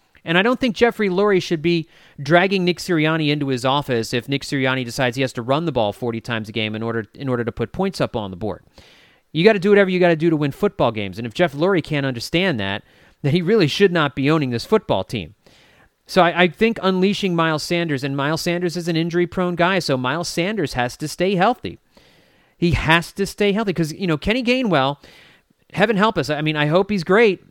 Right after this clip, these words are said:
you know, but y-, I'm not, I'm not banking on a fifth-round pick making an impact in his rookie season. And then you're looking at Boston Scott and Jordan Howard, who are fine. Boston Scott's fine, but he's not, <laughs> he, you don't want him as a starter for any length of time. So,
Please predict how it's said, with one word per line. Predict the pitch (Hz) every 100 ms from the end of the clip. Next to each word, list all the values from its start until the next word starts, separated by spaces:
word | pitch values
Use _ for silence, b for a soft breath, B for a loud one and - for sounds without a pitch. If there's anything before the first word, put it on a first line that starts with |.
| -
you | 156
know, | 147 175
but | 156 147
y-, | 160
I'm | 156 160
not, | 165 175 _ -
I'm | 123 120
not | 135 151 _
banking | 165 220 208
on | 151
a | 131
fifth-round | - 147 151 131 -
pick | 151
making | 139 131 135 123
an |
impact | 131 214 156 117 107
in | 110
his | 104
rookie | 107 - 104
season. | - 110 139
And | 156
then | 156
you're | 175
looking | 180 175
at | 147
Boston | 143 156 - 156
Scott | - 165 165
and | 147
Jordan | 175 202
Howard, | 165 233 294 87 _ _ b b b b
who | 254
are |
fine. | 285 - 190 175 202 254
Boston | 202 202 - 285
Scott's | - 240 -
fine, | - 147 143 175
but | 190
he's | 170 185 156
not, | 160 196 -
<laughs> | -
he, | - 151 -
you | 151
don't | 135 151 190
want | 156 185
him | 175
as | 120 113
a |
starter | 120 - 175 262
for | 104 120 107 B B B
any | 135 127
length | 113 113 -
of | 98
time. | 110 87
So, | 92 151 139